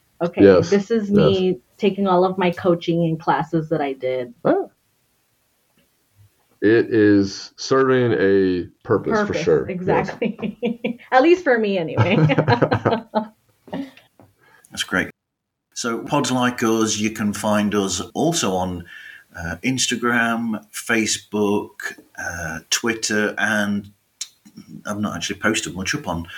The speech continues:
Speaker 3: on TikTok as well. Just look for at Pods Like Us on there. I've also got a website, which is the marv zone dot org, and, uh, Patreon is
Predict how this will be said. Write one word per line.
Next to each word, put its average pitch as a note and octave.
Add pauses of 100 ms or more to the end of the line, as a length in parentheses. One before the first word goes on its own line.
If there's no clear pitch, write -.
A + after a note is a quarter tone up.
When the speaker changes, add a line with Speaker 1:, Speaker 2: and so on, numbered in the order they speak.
(160)
Speaker 3:
on G#2+
TikTok B2
as G2+
well. A#2
Just -
look G#2+
for G2
at -
Pods F#2+
Like E2
Us A#2
on F2
there. A2+ (640)
I've F#2+
also G#2
got G2+
a G2+
website, F#2+
which F#2+
is F#2
the F#2+
marv G2 (220)
zone F#2+ (220)
dot F#2 (120)
org, G#2+ (760)
and, G2 (1040)
uh, G2
Patreon G#2
is -